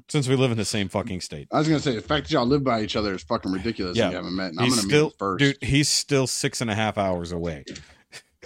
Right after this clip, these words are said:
Speaker 2: Yeah,
Speaker 1: Like,
Speaker 2: well, he's, like,
Speaker 1: that's
Speaker 2: twelve
Speaker 1: a
Speaker 2: hours away from me. I'm
Speaker 1: Yeah.
Speaker 2: still gonna meet him first.
Speaker 1: Yeah, he's still, like, that is a long drive. No, and last year I did, I absolutely intended to go up there and visit him last year,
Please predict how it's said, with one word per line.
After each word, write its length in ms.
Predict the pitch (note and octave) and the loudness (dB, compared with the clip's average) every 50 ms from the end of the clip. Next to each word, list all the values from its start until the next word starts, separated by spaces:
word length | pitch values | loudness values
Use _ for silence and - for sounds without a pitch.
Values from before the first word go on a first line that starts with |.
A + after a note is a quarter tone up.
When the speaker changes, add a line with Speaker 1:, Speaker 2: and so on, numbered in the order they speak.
| E3+ D#3 C3 A#2+ G2+ G2 | -10 -10 -8 -8 -8 -4
Speaker 2:
Yeah, 160 | B2+ D#3+ F3 E3 | 0 4 4 4
Speaker 1:
Like, 80 | E3 | 4
Speaker 2:
well, 160 | D#3+ E3 E3 | 4 4 4
he's, 180 | D#3+ E3 D#3+ C#3+ | 4 2 2 4
like, 160 | D3 C#3+ C3+ C3 | 2 2 2 2
Speaker 1:
that's 120 | B2+ B2 | 2 4
Speaker 2:
twelve 160 | D3+ D3+ C#3 | 4 4 4
Speaker 1:
a 40 | C3 | 4
Speaker 2:
hours 200 | A#2 A2+ A2+ G#2 | 4 2 2 0
away 100 | G#2+ G2+ | -2 -2
from 120 | - A2 A2 | -2 -2 -2
me. 80 | G#2+ | -2
I'm 100 | G#2 G#2 | -2 0
Speaker 1:
Yeah. 80 | A#2 G2 | 0 0
Speaker 2:
still 160 | F2 D3+ C3 | 0 0 -2
gonna 160 | A2 G#2 F#2 | -2 -4 -6
meet 120 | F#2 F#2+ F#2 | -6 -6 -8
him 100 | F2+ F2 - | -10 -10 -10
first. 360 | F#2 E2+ E2 - - - - _ _ _ | -10 -10 -8 -10 -12 -14 -16 _ _ _
Speaker 1:
Yeah, 220 | - F#2 D#2 D2 D2 _ - | -8 -8 -6 -6 -8 _ -6
he's 140 | G#2+ F#2 - | -6 -4 -2
still, 260 | - A#2+ A#2 A2+ - | 0 0 0 0 0
like, 220 | G#2 G2+ G2+ E2+ - | 0 -2 -2 0 0
that 140 | B2 C#3 B2+ | 0 0 0
is 80 | G#2 | 0
a 160 | G2 F#2 F2 E2+ | 0 0 0 0
long 540 | F2 F2+ F#2 G2 G2+ G2+ G2+ G2+ G2+ G2 | 0 0 0 2 2 0 0 0 0 0
drive. 520 | F2 F2+ E2+ E2 D#2 D2+ D2 D2 C#2 - - _ - - _ _ - | 0 0 0 0 0 -2 -4 -6 -10 -12 -18 _ -20 -20 _ _ 4
No, 180 | A#2+ A#2+ A2+ | 6 6 8
and 80 | A2+ A#2 | 8 8
last 260 | B2+ C3+ C#3+ C#3+ - | 8 8 8 6 6
year 120 | D3+ C#3 B2+ | 6 6 6
I 80 | A2+ | 6
did, 240 | G2+ A2 A2+ A2+ A2+ - | 8 6 6 6 4 4
I 120 | A#2+ B2+ | 4 4
absolutely 680 | C3+ C#3 C3+ - C3 A#2 A#2 A#2+ A#2+ B2 A#2 G#2+ G#2+ G#2 | 4 4 2 0 -4 0 2 4 4 4 4 2 2 0
intended 360 | G2+ - - G#2 G2+ F#2+ F2 | 0 0 0 -2 0 0 -2
to 80 | F#2+ F2 | -2 0
go 160 | F#2+ F#2+ F#2 | 0 0 0
up 60 | F2 | 0
there 100 | F#2+ F#2 | 0 -2
and 100 | F2 E2 | -2 0
visit 220 | F2 F2 F2 F2+ | -2 -2 -2 -2
him 80 | F2 E2+ | -4 -4
last 280 | E2+ E2+ F2+ F#2 - - | -4 -4 -4 -4 -4 -4
year, 220 | A2 A2+ B2 A#2+ | -2 -2 -2 -4